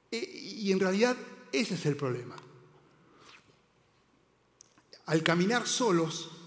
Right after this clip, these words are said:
no aprendés a relacionarte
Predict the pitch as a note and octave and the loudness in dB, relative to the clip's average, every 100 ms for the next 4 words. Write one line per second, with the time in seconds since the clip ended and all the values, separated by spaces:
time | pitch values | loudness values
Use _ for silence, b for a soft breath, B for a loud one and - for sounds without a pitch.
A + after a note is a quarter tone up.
0 | - - _ - _ _ _ _ - D#3+ | -20 -20 _ -20 _ _ _ _ -4 0
1 | F#3 A3+ A#3+ - F#3 D#3+ E3+ A3 - F#3 | 2 0 -2 0 2 2 0 -2 -4 -6
2 | E3+ D3 C#3 C3 D3 D#3 F#3 F#3+ F#3 F#3 | -2 0 0 -2 -2 0 -2 -2 -2 -4